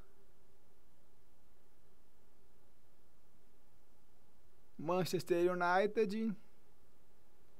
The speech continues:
Mainou. Mainou, mainou, mainou. Zilinzinski.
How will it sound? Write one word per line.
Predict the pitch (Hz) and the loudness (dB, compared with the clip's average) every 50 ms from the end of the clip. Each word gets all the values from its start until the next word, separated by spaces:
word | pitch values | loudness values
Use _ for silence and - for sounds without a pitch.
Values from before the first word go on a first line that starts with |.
| - - - - - - | -6 -6 -4 -4 -4 -4
Mainou. | - 151 143 156 165 170 160 151 156 165 175 180 185 190 196 165 147 - - - - - - - - - - - - - - - - - - - - - - - - - - - - - - - | -2 2 2 4 4 4 2 4 6 8 8 10 10 8 8 6 2 -2 -4 -4 -6 -6 -4 -4 -4 -4 -4 -4 -6 -6 -6 -6 -6 -6 -6 -6 -6 -6 -6 -6 -6 -6 -6 -6 -4 -4 -4 -2
Mainou, | - 131 147 156 165 165 160 160 160 170 170 170 165 | 0 2 4 4 6 4 4 4 4 2 2 2 2
mainou, | 160 156 156 156 151 156 151 151 156 156 156 | 2 4 4 4 4 2 2 4 4 4 4
mainou. | 151 151 143 143 139 135 139 151 160 170 175 190 208 180 - - - - - - - - - - - - - - - - - - - - - - - - - - - - - - - - - - - - - - - - - - - - - - - - - - - - - - - - - - 180 190 165 | 4 4 4 4 4 2 4 4 4 4 4 4 2 0 -2 -4 -6 -6 -6 -6 -6 -6 -6 -6 -6 -6 -6 -6 -6 -6 -6 -6 -6 -6 -6 -6 -6 -6 -6 -6 -6 -6 -4 -4 -6 -6 -4 -4 -4 -4 -4 -4 -4 -4 -4 -4 -4 -4 -4 -4 -4 -4 -6 -6 -6 -6 -6 -6 -6 -6 -6 -6 -6 -4 -4
Zilinzinski. | 151 147 165 165 156 151 156 151 131 127 135 165 180 190 185 - - - - | -4 -2 -2 -2 0 0 0 0 0 2 2 2 2 2 0 -2 -4 -4 -6